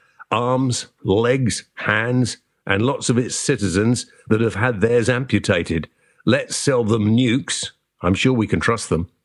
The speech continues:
Ooh. <laughs> Gramansky Pickering says, "We shouldn't sell any arms to anyone. It's totally immoral."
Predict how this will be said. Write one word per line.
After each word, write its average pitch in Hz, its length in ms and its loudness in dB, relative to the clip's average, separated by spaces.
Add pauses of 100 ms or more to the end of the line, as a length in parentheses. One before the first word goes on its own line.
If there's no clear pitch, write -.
(880)
Ooh. 117 580 2 (200)
<laughs> - 0 - (1300)
Gramansky 127 680 0
Pickering 101 400 0
says, 110 260 2
"We 117 100 4
shouldn't 127 300 2
sell 117 260 0
any 120 220 2
arms 107 300 0
to 117 100 4
anyone. 104 380 2
It's 92 100 -6
totally 113 440 -2
immoral." 113 360 2